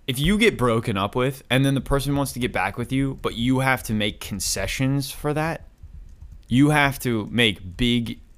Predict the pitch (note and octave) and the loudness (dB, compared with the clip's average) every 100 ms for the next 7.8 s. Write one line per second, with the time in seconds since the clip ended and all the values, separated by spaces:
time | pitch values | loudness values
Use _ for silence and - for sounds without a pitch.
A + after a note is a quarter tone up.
0 | - A2+ F#2+ F2 - - - - - - | -8 -2 -2 -4 -14 -16 -18 -12 -8 -4
1 | G2+ A2 A2+ A2+ A2 - G2+ F#2 F#2 F#2+ | 0 0 -2 -4 -6 -6 -4 -4 -2 -2
2 | F#2+ G#2+ G#2+ - G2+ G2 G2+ F#2 E2+ F#2 | -4 -6 -6 -4 -6 -6 -8 -8 -6 -6
3 | A#2 A#2 C3+ B2+ - - - - - - | -8 -6 -8 -8 -12 -12 -12 -14 -14 -16
4 | - - - - - - - - A2+ A2 | -16 -18 -20 -20 -20 -20 -20 -2 0 0
5 | - - E2+ D2 - - - - - - | -4 -6 -6 -6 -12 -16 -16 -20 -20 -20
6 | - - - - - - - C3 C3+ - | -20 -20 -20 -20 -20 -8 0 0 0 2
7 | C3+ A#2+ G#2+ F#2 E2+ D#2 - - | 2 2 0 -4 -6 -10 -16 -20